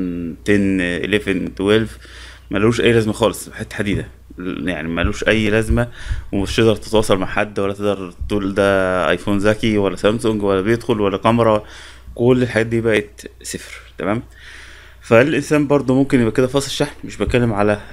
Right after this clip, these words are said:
الموت، أنا بتكلم إن هو ممكن يكون عايش بس م-، يعني فاقد أسباب المعيشة، ب-، يعني عايش لمجرد إن الانتحار حرام، عايش لمجرد إن يعني خلاص عايشين وخلاص.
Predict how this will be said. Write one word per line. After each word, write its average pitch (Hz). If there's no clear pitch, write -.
الموت، 110
أنا 92
بتكلم 135
إن 151
هو 143
ممكن 147
يكون 127
عايش 147
بس -
م-، 113
يعني 101
فاقد 139
أسباب 127
المعيشة، 107
ب-، 85
يعني 98
عايش 139
لمجرد 120
إن 117
الانتحار 110
حرام، 107
عايش 110
لمجرد 104
إن 98
يعني 95
خلاص -
عايشين 92
وخلاص. 95